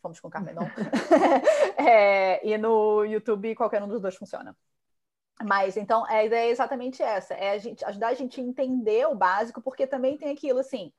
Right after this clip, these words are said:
a, as, as empre-, a, pras empresas, se parar pra pensar, né, as big techs, as Facebooks, Googles, enfim. Pra certas coisas, não, não é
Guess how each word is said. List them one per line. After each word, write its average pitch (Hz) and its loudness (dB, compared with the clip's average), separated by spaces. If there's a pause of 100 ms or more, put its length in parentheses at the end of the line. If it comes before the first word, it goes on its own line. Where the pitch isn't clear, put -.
a, - 0
as, 220 2 (600)
as 254 4
empre-, 254 2
a, 240 2
pras 302 4
empresas, 214 0
se 185 -4
parar 214 0
pra 233 -4
pensar, 160 -2
né, 165 -4
as 160 -8
big 226 -8
techs, 180 -4
as 160 -6
Facebooks, 180 -10
Googles, 170 -6
enfim. - -16 (1300)
Pra 294 4
certas 226 -2
coisas, 190 2
não, 214 -4 (1040)
não 285 2
é 494 4